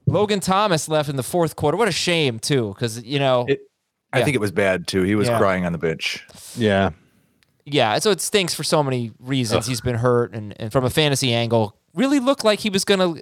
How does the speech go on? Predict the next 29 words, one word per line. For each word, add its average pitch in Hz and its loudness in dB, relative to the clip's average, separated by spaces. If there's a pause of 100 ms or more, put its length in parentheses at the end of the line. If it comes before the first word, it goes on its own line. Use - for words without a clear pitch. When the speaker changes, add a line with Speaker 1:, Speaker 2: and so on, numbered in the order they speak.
(380)
Speaker 1:
had 202 0
a 170 -2
good 214 -2
chance 208 0
to 185 0
live 170 2
up 175 0
to 165 -4
the, 143 0 (400)
"This 190 -2
guy's 175 0
got 180 0
an 160 0
amazing 160 0
schedule, 156 0
you 139 0
have 147 0
to - -6
pick - -2
him 147 0
up, 160 0
he 165 4
could 151 0
win 156 0
you 156 2
your 135 2
league" 135 0 (460)
hype. 131 -2 (160)
Uh, 110 -2